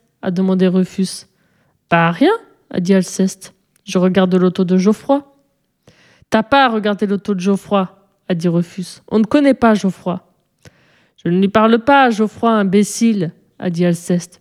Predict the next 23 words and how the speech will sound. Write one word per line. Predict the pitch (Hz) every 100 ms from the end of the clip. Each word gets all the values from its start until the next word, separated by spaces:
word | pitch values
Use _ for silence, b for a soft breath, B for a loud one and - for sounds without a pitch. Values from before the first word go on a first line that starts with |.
| -
Je | 180
regarde | 196 208 233 220
son | 214 233 214
auto. | 214 - 233 214 b b
J'ai | - -
pas | 185
à | 175
te | 185
demander | 165 180 202
ta | 196 175
permission | 170 170 175 254
pour | 220 175
regarder | 180 170 175
son | 175 190 208
auto, | 294 403 359
non ? » « | 233 277 392 _ b b b b b b b b _
Si | 180
tu | -
restes | 220 269 -
là, » | 254 277 320 - _ -
a | 190
dit | 185
Rufus, « | 185 - 285 -